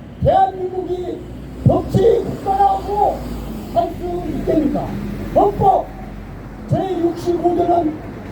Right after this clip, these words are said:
대법원장을 포함한 모든 법관이 헌법과 법률을 위반했을 때 탄핵될 수 있음을 규정하고 있다.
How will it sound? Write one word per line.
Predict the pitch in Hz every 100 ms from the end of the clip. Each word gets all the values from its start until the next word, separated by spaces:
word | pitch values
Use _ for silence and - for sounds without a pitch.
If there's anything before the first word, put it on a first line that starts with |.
| - - -
대법원장을 | - 392 403 466 415 403 392 403 370
포함한 | - 370 294 269 - - - - - - -
모든 | 381 415 415 403 -
법관이 | 311 311 381 381 370 - - - - - -
헌법과 | 302 381 370 349 359 349 339
법률을 | 294 339 349 339 330 - - - - -
위반했을 | 285 - 294 330 330 349 311 -
때 | 311 679 622 - - - - - -
탄핵될 | 381 392 403 415 381 392
수 | 415 403
있음을 | - 403 440 - - - - - -
규정하고 | 285 359 359 339 320 294
있다. | 240 -